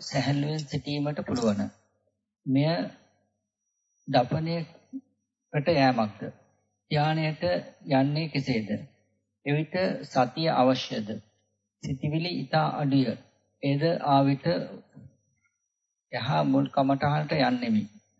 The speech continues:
සමා වෙන වහා මු-, මුල් කමඨහනට යන්නෙමි.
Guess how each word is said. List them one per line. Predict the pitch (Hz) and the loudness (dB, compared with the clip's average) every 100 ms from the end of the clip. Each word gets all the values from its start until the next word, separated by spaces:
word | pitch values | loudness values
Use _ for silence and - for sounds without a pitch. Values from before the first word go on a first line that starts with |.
| - _ _ _ - 139 | -20 _ _ _ -14 -12
සමා | 135 143 127 123 | -8 -6 -4 -4
වෙන | 123 143 | -2 2
වහා | 127 123 156 | 4 4 2
මු-, | 156 135 - - | 4 2 0 -8
මුල් | - 143 | -2 -2
කමඨහනට | 139 135 127 131 127 135 147 | 2 4 4 2 0 0 0
යන්නෙමි. | 131 113 110 104 | 0 0 -2 -4